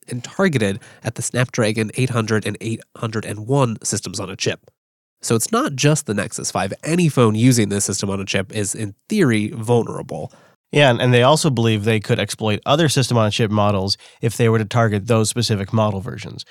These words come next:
Speaker 2: They just happen to focus on this one because they have the documentation and the technique,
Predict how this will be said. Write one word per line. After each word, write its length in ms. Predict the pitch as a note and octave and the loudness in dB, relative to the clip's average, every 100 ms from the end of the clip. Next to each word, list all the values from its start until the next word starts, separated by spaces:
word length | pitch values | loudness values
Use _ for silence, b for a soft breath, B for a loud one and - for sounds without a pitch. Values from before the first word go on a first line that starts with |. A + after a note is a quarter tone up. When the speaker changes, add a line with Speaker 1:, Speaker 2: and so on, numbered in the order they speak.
| B | B
Speaker 2:
They 140 | - A#2 | 2 2
just 160 | A2+ | 2
happen 380 | A#2 A2+ A#2 G#2 | 2 2 2 -2
to 100 | E2+ | -4
focus 420 | - C#3+ C#3 G#2 | 0 2 2 0
on 140 | G2+ F#2+ | -2 -2
this 180 | G2 - | -4 -4
one 180 | F#2 | -6
because 180 | F#2 G#2+ | -4 -4
they 80 | F#2+ | -4
have 80 | F2 | -4
the 40 | |
documentation 680 | G2+ G#2+ - G#2 B2 A2 G#2+ | -4 -2 -2 -2 0 0 -2
and 80 | F#2 | -4
the 40 | |
technique, 580 | F2+ E2+ - D#3+ G2+ | -4 -6 2 2 2